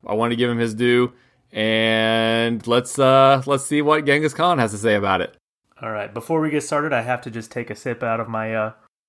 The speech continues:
Speaker 2: Wyatt Earp, "You tell him I'm coming and hell's coming with me" tombstone mug. R I P.
Speaker 1: And get, get, <laughs> yes, R I P Wyatt Earp and, uh, Genghis Khan. Hell often comes with him as well.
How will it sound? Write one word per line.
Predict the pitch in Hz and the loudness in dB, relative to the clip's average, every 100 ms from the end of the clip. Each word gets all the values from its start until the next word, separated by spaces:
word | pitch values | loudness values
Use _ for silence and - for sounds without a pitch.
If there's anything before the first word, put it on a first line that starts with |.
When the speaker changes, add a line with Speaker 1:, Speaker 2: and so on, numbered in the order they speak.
| _ - | _ -12
Speaker 2:
Wyatt | 143 139 135 127 | 2 4 6 6
Earp, | 131 - - _ _ _ - | 4 2 -8 _ _ _ -10
"You | 147 | -8
tell | 135 151 | 2 2
him | 131 | 4
I'm | 127 | 0
coming | 123 139 123 | 0 -2 0
and | 120 | -4
hell's | 120 127 | -2 -2
coming | - 139 123 | -2 -4 -2
with | 127 131 | -4 -4
me" | 139 | -6
tombstone | 131 139 135 - 147 | -6 -8 -8 -2 -2
mug. | 147 151 160 160 - _ _ _ _ | 2 2 2 -6 -20 _ _ _ _
R | - 127 | 0 4
I | 131 131 | 4 2
P. | 147 143 147 - 135 | -4 -8 -10 -14 -2
Speaker 1:
And | 135 123 | -2 0
get, | - 160 185 131 | 2 2 0 -4
get, | 139 156 - 170 139 - - | 0 2 4 4 2 -2 -20
<laughs> | _ | _
yes, | 117 127 110 - | 0 2 2 0
R | 127 139 | 2 4
I | 123 | 2
P | 123 131 | 0 0
Wyatt | 127 127 127 | 4 4 4
Earp | 123 131 135 | 4 2 2
and, | 117 117 | -4 -2
uh, | 120 113 110 | 0 2 2
Genghis | 107 104 131 160 135 | -2 0 0 0 -4
Khan. | - 170 151 | 0 2 2
Hell | 120 135 | 2 2
often | 135 131 135 | 4 4 2
comes | 127 135 131 | -4 -4 -2
with | 123 | -2
him | 135 | -2
as | 131 107 | -2 0
well. | 127 101 90 | 2 2 -2